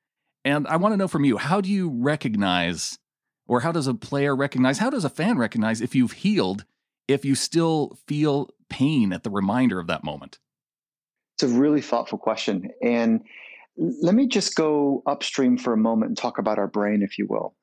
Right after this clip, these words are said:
Speaker 2: And so the brain does not have a unique network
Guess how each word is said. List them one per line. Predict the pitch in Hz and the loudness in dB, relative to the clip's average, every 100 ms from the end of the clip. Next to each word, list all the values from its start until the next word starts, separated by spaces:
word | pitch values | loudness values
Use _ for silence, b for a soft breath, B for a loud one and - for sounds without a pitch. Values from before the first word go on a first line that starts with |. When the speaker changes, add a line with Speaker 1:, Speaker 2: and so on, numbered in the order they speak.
| _ 117 | _ 0
Speaker 2:
And | 113 | 0
so | - 127 120 120 117 B B B _ _ - | 2 0 2 0 -2 B B B _ _ -4
the | - | -2
brain | 135 135 170 233 202 | 0 0 2 4 2
does | 131 110 | 2 2
not | 120 165 - | 0 0 -2
have | 147 120 | -2 -2
a | 110 | 0
unique | 110 113 120 143 156 - | 2 4 4 2 -2 0
network | 110 113 - 104 101 - | 2 2 0 -2 -4 -6